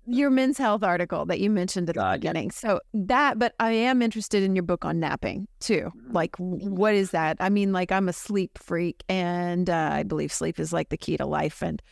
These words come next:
Speaker 1: I mean, we have to sleep. So what is, what is your book on napping?
Speaker 2: Um, I don't wanna talk about it yet
Speaker 1: Okay,
Speaker 2: because I
Speaker 1: okay.
Speaker 2: really, I really want to talk about it, but I can't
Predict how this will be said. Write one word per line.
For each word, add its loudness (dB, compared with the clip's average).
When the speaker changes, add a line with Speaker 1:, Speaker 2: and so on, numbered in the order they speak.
Speaker 1:
I 0
mean, -4
we 0
have -2
to -2
sleep. -4
So 0
what 2
is, 0
what 0
is 2
your 0
book -2
on 2
napping? -2
Speaker 2:
Um, -20
I -2
don't 0
wanna -2
talk -4
about -2
it -4
yet -4
Speaker 1:
Okay, 2
Speaker 2:
because 0
I 2
Speaker 1:
okay. 0
Speaker 2:
really, 4
I 2
really 2
want -2
to -4
talk -4
about 0
it, -2
but 2
I 0
can't 0